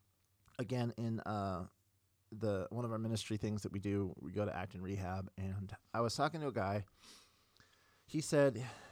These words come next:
you know, this has implications whether you believe in God or not. Um, he was asking me, he's like, "Hey, how do I, how do I not always just run to God with all my problems? Like, how do I, where do I start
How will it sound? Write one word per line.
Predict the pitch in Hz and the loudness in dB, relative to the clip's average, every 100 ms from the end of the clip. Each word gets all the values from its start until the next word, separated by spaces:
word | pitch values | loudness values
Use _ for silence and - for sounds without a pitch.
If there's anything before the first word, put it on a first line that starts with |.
| - - - _ _ _ _ _ | -20 -20 -20 _ _ _ _ _
you | 131 123 | -6 -2
know, | |
this | 110 113 | -2 0
has | 127 110 | 0 -2
implications | 107 104 107 101 107 101 95 | -4 0 2 2 0 -2 0
whether | 104 104 | 0 2
you | 101 | 0
believe | 95 104 | 0 -2
in | 101 | 0
God | 95 95 | 0 0
or | 98 | 2
not. | 92 95 - _ | 0 -2 -6 _
Um, | 95 90 95 101 | -2 -2 -4 -6
he | - | 0
was | 131 123 | 2 4
asking | 104 98 - 101 92 | 2 0 -4 -4 -2
me, | 92 92 92 | -2 -4 -6
he's | 107 92 | -6 -6
like, | 110 | -4
"Hey, | 135 | -2
how | 131 139 | 0 0
do | 175 | 2
I, | 156 127 110 98 _ _ _ _ _ _ _ _ _ _ _ _ _ _ _ _ _ _ | 2 2 2 -2 _ _ _ _ _ _ _ _ _ _ _ _ _ _ _ _ _ _
how | 165 196 | -2 2
do | 240 | 4
I | 220 | 4
not | 147 135 - | 4 2 4
always | 117 120 113 - | 6 6 6 2
just | - 120 - | 2 4 4
run | 117 110 | 2 4
to | 107 | 4
God | 101 98 95 | 4 4 4
with | 95 | 2
all | 92 87 | 2 0
my | 90 | -4
problems? | - 92 78 - - - - - _ _ _ | -2 0 0 -2 -10 -12 -14 -18 _ _ _
Like, | 101 95 - | -8 -8 -8
how | - 110 | -4 2
do | 120 | 6
I, | 113 107 104 101 107 - _ _ _ _ _ - - - - - - - - | 6 6 4 0 -8 -20 _ _ _ _ _ -20 -18 -18 -18 -20 -20 -20 -2
where | 117 | 2
do | 127 | 4
I | 110 | 4
start | - 107 78 | 2 0 0